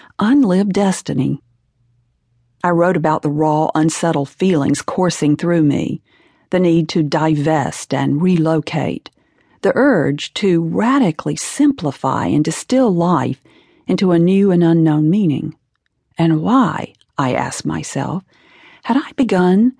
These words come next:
to think for the first time about my own mortality? Some days,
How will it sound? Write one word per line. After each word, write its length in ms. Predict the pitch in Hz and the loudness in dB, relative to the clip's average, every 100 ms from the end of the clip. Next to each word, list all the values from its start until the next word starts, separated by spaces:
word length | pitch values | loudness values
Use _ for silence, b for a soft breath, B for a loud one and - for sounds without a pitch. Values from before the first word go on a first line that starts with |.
| _ - | _ -6
to 120 | 196 | -4
think 320 | 202 233 269 202 - | 0 0 2 -2 -4
for 160 | 180 | -2
the 80 | 175 | -2
first 380 | 165 196 240 - | -2 -2 -2 -2
time 420 | 202 190 139 147 | 0 2 2 2
about 340 | 165 165 156 - | 2 0 0 2
my 220 | 165 160 | 2 2
own 240 | 180 180 | 2 2
mortality? 800 | 156 151 190 220 214 135 120 - _ _ _ _ _ _ | 2 0 -2 -4 -2 -4 -8 -12 _ _ _ _ _ _
Some 340 | - - 196 175 | -18 -2 0 2
days, 560 | 185 208 160 156 - | 2 2 2 0 -4